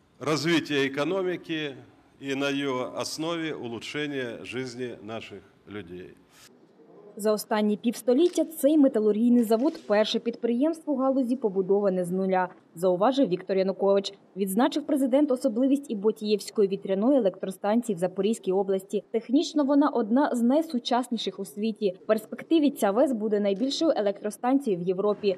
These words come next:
Speaker 2: Потужність станції становитиме половину потужності Київської гес і майже шосту частину Дніпро гес, запевнив глава держави.
Speaker 1: Ми з вами маємо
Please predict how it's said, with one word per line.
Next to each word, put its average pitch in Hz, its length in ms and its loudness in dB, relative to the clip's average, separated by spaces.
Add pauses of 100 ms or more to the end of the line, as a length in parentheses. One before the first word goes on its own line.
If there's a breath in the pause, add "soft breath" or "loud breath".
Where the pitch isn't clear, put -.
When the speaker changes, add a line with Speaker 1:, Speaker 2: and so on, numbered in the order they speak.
(160)
Speaker 2:
Потужність 214 520 0
станції 320 360 0
становитиме 262 580 0
половину 247 520 0
потужності 254 680 -2
Київської 196 460 -2
гес 190 240 0 (200)
і 190 60 -4
майже 190 320 0
шосту 302 340 0
частину 285 420 2
Дніпро 190 380 0
гес, 180 280 -2 (260)
запевнив 240 440 2
глава 180 300 -2
держави. 180 500 -4 (640)
Speaker 1:
Ми 170 220 0
з - 140 -8
вами 160 420 -2 (560)
маємо 160 600 0